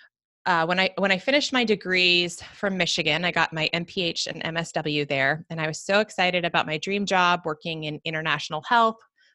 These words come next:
I got my dream job with Hon-, Johns Hopkins, and I started working, and I felt empty. And after, you know, I was, I think, twenty-seven at the time. And I think a lot of people can relate to this story now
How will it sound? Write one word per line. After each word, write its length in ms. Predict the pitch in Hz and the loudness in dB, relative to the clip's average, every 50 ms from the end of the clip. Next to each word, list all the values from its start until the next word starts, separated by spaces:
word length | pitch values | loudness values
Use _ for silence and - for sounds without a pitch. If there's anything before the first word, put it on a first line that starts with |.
| _ _ _ _ _ _ - | _ _ _ _ _ _ -8
I 40 | 156 | -4
got 220 | 151 165 156 - | 0 0 0 0
my 100 | 156 160 | -2 -4
dream 260 | 151 185 185 202 202 190 | -4 -2 -2 0 0 2
job 380 | 185 190 180 175 175 175 - | 2 4 4 4 4 2 0
with 120 | 131 - - | -2 -4 -4
Hon-, 340 | - - 139 135 - - - _ - - | -6 -8 -8 -8 -8 -12 -14 _ -12 -6
Johns 260 | - 165 143 139 - | -4 -4 -4 -2 2
Hopkins, 720 | - 220 233 - - 233 226 220 214 220 220 208 - - _ _ _ _ _ _ _ _ _ _ _ - | 2 2 2 2 0 0 0 0 0 -2 -4 -6 -8 -14 _ _ _ _ _ _ _ _ _ _ _ -4
and 800 | - 180 175 170 165 165 165 165 160 160 165 160 160 160 160 - - - - _ _ _ _ - | -2 0 0 2 2 0 0 0 -2 -4 -4 -6 -8 -10 -12 -14 -18 -20 -20 _ _ _ _ -14
I 60 | 170 | -12
started 340 | - - 190 185 170 156 151 | -8 -4 -4 -4 -2 -2 0
working, 540 | 185 202 220 - 202 180 165 156 151 151 - _ _ - | 0 0 0 -2 -6 -6 -6 -6 -8 -10 -12 _ _ -8
and 400 | 160 160 160 151 151 147 147 139 - _ _ _ _ _ - _ _ _ _ _ _ _ _ _ _ _ - | -6 -6 -6 -6 -6 -8 -10 -12 -16 _ _ _ _ _ -20 _ _ _ _ _ _ _ _ _ _ _ -14
I 80 | - 147 | -14 -12
felt 260 | - - 160 151 - - | -8 -8 -8 -8 -8 -8
empty. 560 | 143 165 190 - - - - - - - - - - - _ _ _ _ - | -8 -8 -8 -8 -8 -6 -6 -6 -8 -10 -14 -20 -20 -20 _ _ _ _ -4
And 120 | - 139 135 | -4 -2 2
after, 440 | - 180 196 190 - 196 185 180 - - | 2 2 2 2 2 2 2 2 0 -2
you 100 | - 190 | -6 -4
know, 140 | 175 160 143 | -4 -2 0
I 180 | 131 - 165 175 | 0 2 2 2
was, 300 | 170 160 160 156 - - - | 0 0 -2 -4 -8 -10 -8
I 80 | 180 175 | -8 -8
think, 180 | 170 151 143 | -8 -10 -12
twenty-seven 640 | - - 170 165 160 151 - - 156 156 160 156 151 | -10 -8 -6 -6 -6 -6 -4 -4 -6 -6 -4 -2 -4
at 120 | 143 - | -2 -2
the 60 | 156 | -4
time. 540 | 156 - 151 143 147 151 156 160 160 160 160 - - - - - - - - - - - - _ _ _ _ _ _ _ _ - | -4 0 2 2 4 4 4 4 2 0 -4 -8 -14 -20 -20 -20 -20 -20 -20 -20 -20 -20 -20 _ _ _ _ _ _ _ _ 0
And 140 | - 233 247 | 2 4 6
I 80 | 254 254 | 6 6
think 120 | 302 277 | 6 6
a 40 | 262 | 6
lot 160 | 247 233 220 | 6 6 6
of 80 | 220 - | 4 2
people 180 | 214 - 190 | 0 0 0
can 160 | 185 - 185 | -2 -2 0
relate 320 | 175 165 160 165 160 170 - | 0 0 2 2 2 2 0
to 100 | - 185 | -2 0
this 160 | 170 165 - | 0 0 0
story 360 | - - 180 170 165 165 160 | -2 -2 0 2 2 2 2
now 480 | 160 160 156 156 160 156 156 156 156 | 2 2 2 4 4 4 2 0 -2